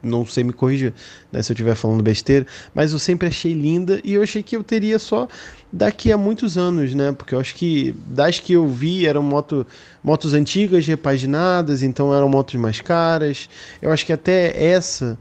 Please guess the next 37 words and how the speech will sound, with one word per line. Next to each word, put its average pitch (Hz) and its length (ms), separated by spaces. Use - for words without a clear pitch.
né, 127 400
a, 113 520
vai 131 200
vir 143 300
aí 139 320
no 127 180
lançamento 127 480
lá, 120 220
quando 120 400
lan-, 110 260
tiver 123 160
disponível 127 480
em 131 60
janeiro, 123 480
por 127 220
uns 123 400
quarenta, 120 640
quarenta 117 340
e 110 60
cinco 113 280
mil, 143 360
o 226 140
que 254 400
hoje 156 640
tá 196 220
dentro 180 320
do 156 80
meu 160 140
orçamento, 131 640
né? 113 100
Ter 123 180
uma 131 200
moto 113 520
assim, 110 540
é, 107 220
até 127 360
a, 120 60